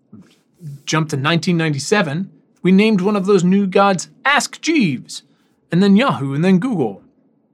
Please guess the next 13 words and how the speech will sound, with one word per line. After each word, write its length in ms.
I 40
mean, 120
our 100
want 380
is 120
right 200
in 80
front 180
of 80
our 80
faces 680
as 140
we 280